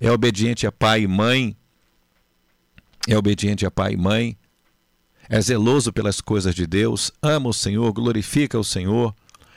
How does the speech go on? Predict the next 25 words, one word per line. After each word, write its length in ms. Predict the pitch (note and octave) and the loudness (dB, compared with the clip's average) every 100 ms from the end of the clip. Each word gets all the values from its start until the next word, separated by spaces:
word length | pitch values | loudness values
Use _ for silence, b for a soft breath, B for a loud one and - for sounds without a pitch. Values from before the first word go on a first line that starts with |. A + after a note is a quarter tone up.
| b b | b b
o 160 | G#2 B2 | 0 4
alvo 260 | D3 B2+ | 4 2
é 40 | B2+ | 0
o 40 | |
Senhor, 280 | - A#2 B2 | 0 0 0
a 60 | A#2 | -2
prioridade 680 | A#2+ A2+ F#2+ A#2 C#3 A2+ | -2 -2 0 2 2 2
é 40 | G#2+ | 0
o 60 | |
Senhor, 400 | - G2 A2 A2 | 0 -2 0 0
busca 480 | F#2 G#2+ E3 - B2+ | 0 0 0 0 -2
as 100 | A2 | -2
coisas 240 | B2 A2+ | 0 -2
do 160 | A2 G2+ | 0 0
alto, 360 | A#2+ A#2+ - B B B B _ | 0 -2 -6 B B B B _
pensa 300 | D3+ F3 B2+ | 0 2 0
nas 180 | A2+ - | -2 -2
coisas 300 | A#2 G2+ G2 | -2 -2 -2
do 160 | G2 | 0
alto. 500 | A#2 B2+ - - - - _ _ _ _ _ _ _ _ _ _ _ _ _ _ _ _ _ _ _ _ _ _ _ _ _ _ - | 2 0 -4 -12 -16 -20 _ _ _ _ _ _ _ _ _ _ _ _ _ _ _ _ _ _ _ _ _ _ _ _ _ _ -2
Outras 300 | G2+ G#2+ - | 0 0 -2
pessoas 400 | G#2+ - A2 - | -2 0 -2 -2
querem 220 | A2 A2 | -4 -2
casar 400 | G#2+ F#2 G#2+ G#2 | -2 0 0 0
porque 580 | G2 - A2+ G#2+ G2 | -4 -2 0 2 0